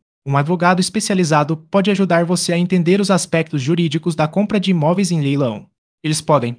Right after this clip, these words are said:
um, verificar a documentação do imóvel. Dois, ajudar a evitar surpresas legais. Três, garantir que a compra seja feita de forma segura. Passos para facilitar o financiamento. Facilitar o financiamento do seu imóvel em leilão pode ser simples se você seguir alguns passos.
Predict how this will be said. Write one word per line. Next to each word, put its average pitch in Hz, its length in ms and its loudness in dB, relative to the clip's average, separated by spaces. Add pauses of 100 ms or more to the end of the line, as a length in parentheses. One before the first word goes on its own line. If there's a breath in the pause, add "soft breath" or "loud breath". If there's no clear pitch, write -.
(120)
um, 117 160 -6 (440)
verificar 180 420 -2
a 165 40 -2
documentação 165 760 -2
do 135 80 -4
imóvel. 120 520 -4 (320)
Dois, 139 420 2 (280)
ajudar 170 380 2
a 190 40 2
evitar 185 380 0
surpresas 170 500 -2
legais. 139 680 -4 (340)
Três, 165 480 4 (280)
garantir 190 340 2
que 196 120 -2
a 170 60 2
compra 180 320 2
seja 160 260 2
feita 160 300 -2
de 151 100 0
forma 160 280 0
segura. 123 580 -2 (280)
Passos 196 300 0
para 185 180 0
facilitar 190 560 -2
o 180 40 -2
financiamento. 180 720 0
Facilitar 196 580 -2
o - 20 0
financiamento 175 760 0
do 147 140 -4
seu 175 180 -2
imóvel 165 500 0
em 190 140 4
leilão 190 300 2
pode 214 320 -2
ser 202 240 -2
simples 196 340 0
se - 140 -6
você 180 260 0
seguir 185 300 -2
alguns 180 340 -2
passos. - 640 -4